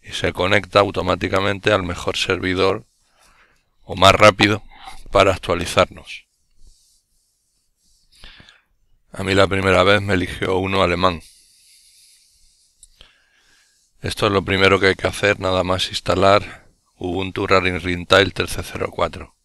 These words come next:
Buscar el mejor servidor para las actualizaciones de descargas de Ubuntu. Tarda un poquito la prueba de acceso.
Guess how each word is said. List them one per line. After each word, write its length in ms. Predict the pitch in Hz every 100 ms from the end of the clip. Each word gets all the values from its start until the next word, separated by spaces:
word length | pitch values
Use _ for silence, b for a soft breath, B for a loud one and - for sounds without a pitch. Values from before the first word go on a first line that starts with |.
| _ b b b b _
Buscar 400 | 82 - 104 98
el 100 | 90
mejor 320 | 85 - 98
servidor 500 | - 92 90 90 101
para 220 | - 98
las 220 | 92 -
actualizaciones 1000 | 92 - 85 - 80 - 87 92 - - _ _ _ _
de 160 | -
descargas 500 | - 82 98 95 104
de 80 | 90
Ubuntu. 480 | 85 82 80 - - _ _ _ _ _ b b b b b b b b b b b b _
Tarda 300 | _ - 87
un 80 | 87
poquito 400 | 87 87 90 95
la 100 | 87
prueba 440 | 87 - 101 104 110
de 120 | 87
acceso. 580 | 85 - 104 - 67